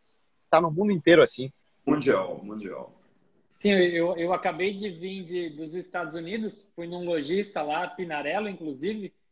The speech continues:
Speaker 3: ele me falou assim: olha, eu, eu, de-, eu devo ter umas cinquenta vendas e a Pinarello me avisou que eu só vou receber oito quadros. Pronto.
Speaker 1: Ah. É, não, a gente tem contato aqui direto com o Maurício Pinarello, que é o, o filho do,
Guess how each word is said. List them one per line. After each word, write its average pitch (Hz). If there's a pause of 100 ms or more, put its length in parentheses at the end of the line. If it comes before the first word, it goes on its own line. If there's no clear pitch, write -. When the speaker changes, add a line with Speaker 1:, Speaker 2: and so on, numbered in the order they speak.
(180)
Speaker 3:
ele 160
me 180
falou 202
assim: 208
olha, 180
eu, 190 (140)
eu, 185
de-, 180
eu 180
devo 254
ter 214
umas 185
cinquenta 240
vendas 269 (220)
e 196
a 214
Pinarello 240
me 240
avisou 226
que 254
eu 240
só 240
vou 254
receber 247
oito 294
quadros. - (560)
Pronto. 185 (420)
Speaker 1:
Ah. 175 (960)
É, 190 (320)
não, 247
a 165
gente 185
tem 226
contato 208
aqui 196
direto 175
com 165
o 160
Maurício 151
Pinarello, 151
que -
é 120
o, 123
o 123
filho 170
do, 117